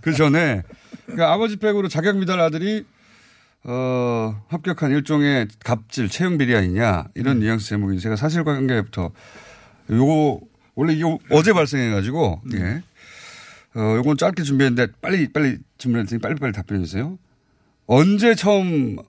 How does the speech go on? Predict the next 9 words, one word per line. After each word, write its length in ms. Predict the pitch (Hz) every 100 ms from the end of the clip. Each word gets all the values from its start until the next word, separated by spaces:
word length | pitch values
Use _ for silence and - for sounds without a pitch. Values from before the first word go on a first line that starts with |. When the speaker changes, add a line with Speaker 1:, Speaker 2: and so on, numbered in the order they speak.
| _ -
Speaker 1:
어, 420 | 117 107 104 95 -
국정원 560 | - 151 131 110 87 - _ _ _ _ _ _
공채에 360 | 131 131 139 117
지원한 280 | 123 120 101
겁니까? 360 | 87 98 156 170
Speaker 2:
이천십사 680 | 127 - 190 202 - 139 139
년에 240 | 180 165
지원을 360 | 127 113 104 87
했습니다. 380 | 85 - 80